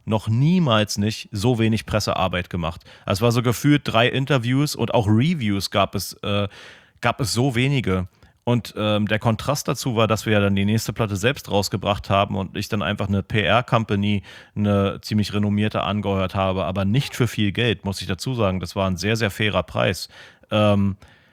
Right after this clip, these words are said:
und der Unterschied war unfassbar. Also, äh, die Qualität der, äh, der Pressearbeit war höher und die Quantität war höher. Und, ähm,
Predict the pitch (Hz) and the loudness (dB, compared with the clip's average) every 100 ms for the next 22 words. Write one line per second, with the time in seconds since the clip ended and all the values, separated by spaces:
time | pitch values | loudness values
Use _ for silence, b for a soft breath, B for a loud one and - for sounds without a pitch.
0 | b b _ - 113 - 95 127 127 - | b b _ -2 0 0 -2 0 0 0
1 | 117 - 104 98 - 131 147 - 151 - | -4 0 2 2 0 -2 0 -2 -4 -4
2 | 73 76 - 107 101 104 101 101 101 87 | -6 -8 -4 -2 0 0 -2 -4 -6 -4
3 | 104 95 - 110 104 - 123 139 - - | -6 -6 0 2 2 0 2 2 0 0
4 | 147 143 139 139 - - 101 123 - - | 4 6 6 2 -2 -8 -2 -2 -4 -8
5 | - - _ _ _ _ - 131 - 135 | -16 -18 _ _ _ _ -2 0 2 2
6 | 143 - 127 123 - 120 110 127 127 127 | 4 4 4 2 0 0 2 4 4 4
7 | - 110 110 104 - 117 127 113 101 92 | 2 0 -2 -4 -2 -2 -2 -4 -4 -2
8 | 90 85 87 87 87 - 92 92 - 95 | -4 -4 -2 -2 -4 -4 -6 -6 -4 -2
9 | 92 92 | -2 -2